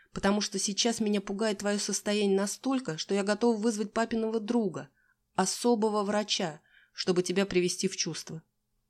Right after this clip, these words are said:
"Ну, спасибо, подруга. Ты себя просто со стороны не видишь. Да на тебе лица нет. Бледная, перепуганная, отстранённая". "Хорошо, хорошо.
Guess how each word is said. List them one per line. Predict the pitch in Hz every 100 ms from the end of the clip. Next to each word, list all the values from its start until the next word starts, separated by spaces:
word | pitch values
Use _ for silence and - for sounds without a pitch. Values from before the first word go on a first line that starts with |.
| _
"Ну, | 175 165
спасибо, | - - 196 - - 156 156
подруга. | 165 170 165 160 143 143 - _ _ _ _ _ -
Ты |
себя | 196 208 214
просто | 214 208 -
со | 202
стороны | - 220 220 214
не | 190
видишь. | 170 170 147 - - _ -
Да | 208
на |
тебе | 214 233 240
лица | 233 254 - 240
нет. | 180 151 139 _ _
Бледная, | 165 175 214 175 151 139
перепуганная, | - 202 202 220 208 160 156 147 -
отстранённая". | 180 - - 202 220 208 165 147 160 _ _ _ _ _
"Хорошо, | _ - 180 180 -
хорошо. | - 180 175 - 151